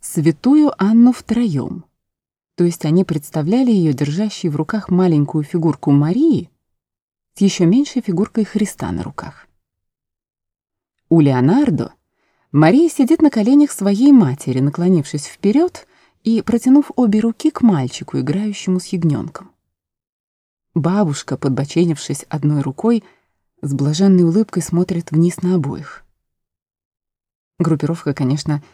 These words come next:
не совсем непринуждённая. Улыбка, играющая на губах обеих женщин, хотя без сомнения та же, что на портрете Моны Лизы, но утратила свой неприветливый и загадочный характер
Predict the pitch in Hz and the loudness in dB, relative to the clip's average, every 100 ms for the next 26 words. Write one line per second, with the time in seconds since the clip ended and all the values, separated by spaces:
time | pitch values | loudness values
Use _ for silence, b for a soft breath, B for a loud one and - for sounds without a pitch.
0 | b b - 165 170 190 - 156 139 147 | b b -2 0 0 -4 -4 0 2 2
1 | 147 170 196 165 113 - 165 160 _ _ | 0 -2 -2 -2 -6 -8 -12 -16 _ _
2 | _ _ _ _ - 208 269 302 - 127 | _ _ _ _ 0 4 6 4 -2 -4
3 | - 139 151 175 165 - 143 139 135 139 | -2 -2 -2 -2 -4 -4 -2 0 0 -2
4 | 160 - 156 143 139 143 226 254 - 156 | -2 -4 -2 0 0 0 2 2 2 -4
5 | 143 b b b b - 214 262 233 233 | -4 b b b b -4 0 2 2 2
6 | 240 240 254 247 247 - - 190 143 123 | 4 6 8 8 6 2 -2 0 0 -4
7 | 127 - 143 143 151 - 175 165 160 170 | -8 -2 -2 -2 -6 -4 -4 -2 -2 0
8 | 208 277 311 185 151 b b b _ _ | 2 2 2 2 -2 b b b _ _
9 | _ _ - 208 247 247 - 269 - 165 | _ _ 4 6 6 4 0 -2 0 -2
10 | 127 - 139 147 - 143 143 147 151 151 | -4 -8 -10 -10 -4 0 0 0 0 0
11 | 180 - 135 135 - 147 135 139 147 139 | -2 -2 -4 -4 -2 -2 -2 -2 -4 -4
12 | - 139 - 185 254 - 151 - | -6 -6 -4 -4 -4 -4 -8 -8